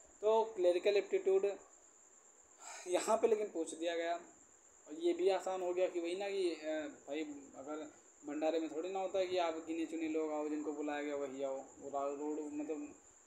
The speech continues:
राहगीर भी आ जाते हैं उस पे खाने के लिए, तो आके हाथ फैला देते हैं, मिल जाते हैं उनको, प्रसाद मिल जाता है उनको।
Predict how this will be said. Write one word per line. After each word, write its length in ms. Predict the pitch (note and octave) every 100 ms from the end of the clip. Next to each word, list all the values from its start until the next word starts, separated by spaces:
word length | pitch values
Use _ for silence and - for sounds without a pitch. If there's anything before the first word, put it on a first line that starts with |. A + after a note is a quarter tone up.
| C#3+
राहगीर 380 | D#3 D#3 D#3 D#3+
भी 140 | F3+
आ 80 | F#3
जाते 240 | F#3 F#3
हैं 60 | F#3
उस 60 |
पे 140 | F3+ F#3+
खाने 280 | - F3+ F3+
के 120 | F3+
लिए, 220 | F#3 F#3
तो 120 | F3+
आके 280 | D3+ C#3+ D#3
हाथ 160 | C#3+ D3
फैला 280 | D#3+ E3
देते 220 | E3 D#3+ D#3+
हैं, 60 |
मिल 160 | D3+ D3
जाते 240 | E3 E3
हैं 80 | F#3+
उनको, 200 | F#3+ G3
प्रसाद 320 | F#3 D#3+ D#3
मिल 180 | D#3 D#3+
जाता 260 | F3 F3 F3+
है 60 |
उनको। 200 | F#3 F#3